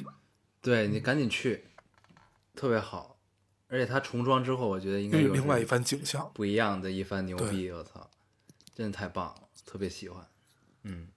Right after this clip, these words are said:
Speaker 2: <coughs> 希望它主题没有变，一起做迷路的孩子吧。
Speaker 1: 对，我听，听说好像是变了，好像是另，另，对，另，
Speaker 2: 变了。
Speaker 1: 另外一个主题还是怎么样，但是我，我具体没看，还是这种地儿都不用查，
Speaker 2: 嗯。
Speaker 1: 直接去吧。对。
Speaker 2: 对，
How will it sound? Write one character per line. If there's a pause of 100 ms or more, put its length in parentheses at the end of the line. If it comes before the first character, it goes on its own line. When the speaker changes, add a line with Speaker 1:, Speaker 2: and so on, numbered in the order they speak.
(120)
Speaker 2:
<coughs>
希
望
它
主
题
没
有
变， (240)
一
起
做
迷
路
的
孩
子
吧。
Speaker 1:
对，
我
听， (240)
听
说
好
像
是
变
了， (240)
好
像
是
另，
另， (220)
对，
另，
Speaker 2:
变
了。
Speaker 1:
另
外
一
个
主
题
还
是
怎
么
样，
但
是
我，
我
具
体
没
看， (260)
还
是
这
种
地
儿
都
不
用
查，
Speaker 2:
嗯。
Speaker 1:
直
接
去
吧。 (1040)
对。 (200)
Speaker 2:
对，